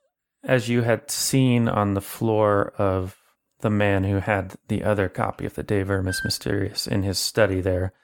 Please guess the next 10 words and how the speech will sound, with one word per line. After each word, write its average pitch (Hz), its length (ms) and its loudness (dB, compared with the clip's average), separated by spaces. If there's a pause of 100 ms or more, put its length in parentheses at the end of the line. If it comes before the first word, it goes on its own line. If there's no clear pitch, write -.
(340)
that 98 160 -2
strange 95 720 -4
symbol, - 680 -2 (400)
as 107 160 -2
you're 101 120 -4
sort 101 200 -2
of 95 120 -4
browsing 95 520 2
through 110 340 -2
it, - 280 -6